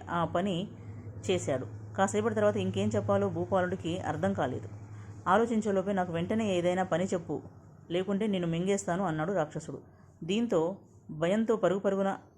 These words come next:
ఆ సన్యాసి దగ్గరికి వెళ్ళాడు భూపాలుడు. "అయ్యా, ఇతడికి నేను చెప్పిన పని,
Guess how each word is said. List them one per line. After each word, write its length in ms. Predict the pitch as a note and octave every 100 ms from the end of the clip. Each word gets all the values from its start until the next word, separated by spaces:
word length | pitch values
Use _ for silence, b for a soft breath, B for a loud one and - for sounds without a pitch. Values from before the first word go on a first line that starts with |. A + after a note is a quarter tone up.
| - -
ఆ 60 | F3
సన్యాసి 420 | E3+ E3 F#3+ G3
దగ్గరికి 320 | E3+ D3+ D#3
వెళ్ళాడు 340 | A3+ D3+ C#3 C3+ - - _ - - _ _ _ _ -
భూపాలుడు. 420 | E3+ D#3+ C#3 C3 - - -
"అయ్యా, 220 | F3 F3
ఇతడికి 340 | G#3 F#3+ F#3+ F#3+
నేను 160 | F3
చెప్పిన 300 | E3+ E3+ A3 A3
పని, 260 | G3+ F#3